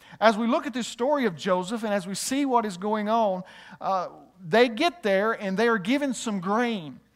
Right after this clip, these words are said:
And there's a conversation that goes on, and, and Joseph says, "You guys are just here, you're spies. You're going, you're just spying out the land." And they say, "No, we're not. We,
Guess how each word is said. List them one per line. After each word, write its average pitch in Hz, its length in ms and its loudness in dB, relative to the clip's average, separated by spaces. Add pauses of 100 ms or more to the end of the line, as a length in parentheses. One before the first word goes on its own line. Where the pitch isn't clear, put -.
(640)
And 208 440 0 (240)
there's 226 180 6
a 226 60 0
conversation 262 840 2
that 214 160 -2
goes 190 240 -2
on, 190 360 0
and, 190 360 -2 (220)
and 196 160 -4
Joseph 226 420 2
says, 214 400 -2
"You 202 220 -2
guys 226 280 6
are 190 60 -6
just 180 260 -6
here, 214 200 -4
you're 175 160 -6
spies. 180 520 4
You're 180 120 -8
going, 190 240 -4
you're 196 100 -6
just 190 200 -8
spying 202 400 0
out 185 180 -2
the 175 80 -4
land." 170 400 -4
And 160 160 -6
they 175 80 -2
say, 170 180 -8
"No, 202 200 -2
we're 277 180 0
not. 262 360 -2
We, 208 200 -4